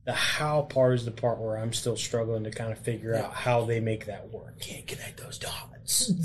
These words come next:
Speaker 1: Um, I th-, think you could still do, like he said, with Theory and have Theory challenge Roman for one of the titles, maybe on Friday night, leading up to Clash at the Castle,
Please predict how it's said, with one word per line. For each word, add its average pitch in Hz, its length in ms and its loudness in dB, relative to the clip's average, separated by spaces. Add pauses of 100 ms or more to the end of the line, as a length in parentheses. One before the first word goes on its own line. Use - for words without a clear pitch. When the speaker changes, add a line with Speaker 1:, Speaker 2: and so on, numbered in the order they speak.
(100)
Speaker 1:
Um, 131 640 8 (2500)
I 139 140 8
th-, 127 100 2 (480)
think 160 380 10
you 156 120 6
could 135 180 4
still 151 260 10
do, 139 260 6
like 135 220 8
he 143 180 0
said, 135 240 6
with 127 160 0
Theory 127 460 6
and 123 100 4
have 123 220 4
Theory 131 500 4
challenge 123 580 4
Roman 120 320 2
for 123 140 -2
one 117 160 0
of 113 60 -4
the 156 100 0
titles, 123 420 2
maybe 123 260 4
on 120 160 2
Friday 123 340 4
night, 127 380 4 (1300)
leading 123 380 4
up 131 220 6
to 147 80 -2
Clash 147 540 4
at 156 60 0
the - 60 -6
Castle, 175 680 4